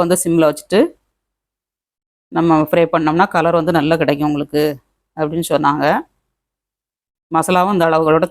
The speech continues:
சேருங்கன்னு சொன்னாங்க. அந்த அளவுகள சேர்த்துருக்கேன். குழம்பு மிளகாத்தூள் மூணு ஸ்பூன் போட்டிருக்கேன். ஒரு தக்காளி ஆட் பண்ணியிருக்கேன். இதெல்லாம் நல்லா பச்சை வடை போதிலையும் நல்லா வதங்கிட்டு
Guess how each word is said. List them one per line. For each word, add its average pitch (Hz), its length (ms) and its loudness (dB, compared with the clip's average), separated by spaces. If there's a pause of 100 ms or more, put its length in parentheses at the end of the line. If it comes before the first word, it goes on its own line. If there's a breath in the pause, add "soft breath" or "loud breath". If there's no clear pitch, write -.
சேருங்கன்னு 156 380 0
சொன்னாங்க. 147 300 -2 (240)
அந்த 160 160 -6
அளவுகள 156 380 0
சேர்த்துருக்கேன். 151 440 -6 (500)
குழம்பு 190 320 0
மிளகாத்தூள் 170 520 2
மூணு 160 160 0
ஸ்பூன் 165 260 -4
போட்டிருக்கேன். 151 440 -2 (300)
ஒரு 160 200 -2
தக்காளி 170 400 0
ஆட் 147 160 -4
பண்ணியிருக்கேன். 147 420 -2 (720)
இதெல்லாம் 165 300 2
நல்லா 160 140 2 (100)
பச்சை 156 200 0
வடை 160 220 0
போதிலையும் 160 320 2
நல்லா 160 220 0
வதங்கிட்டு 156 440 0